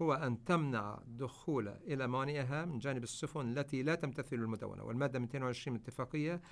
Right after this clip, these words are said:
تعطي صلاحيات للدولة الساحلية باتخاذ تدابير التنفيذ ضد السفن التي تقوم بانتهاك المعايير المطبقة والتي تؤدي في الأثر، التي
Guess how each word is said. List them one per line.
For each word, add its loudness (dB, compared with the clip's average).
تعطي 2
صلاحيات 2
للدولة 0
الساحلية -2
باتخاذ -2
تدابير -2
التنفيذ -2
ضد -8
السفن -4
التي -4
تقوم -2
بانتهاك -2
المعايير 2
المطبقة -2
والتي 2
تؤدي -2
في -8
الأثر، -6
التي -4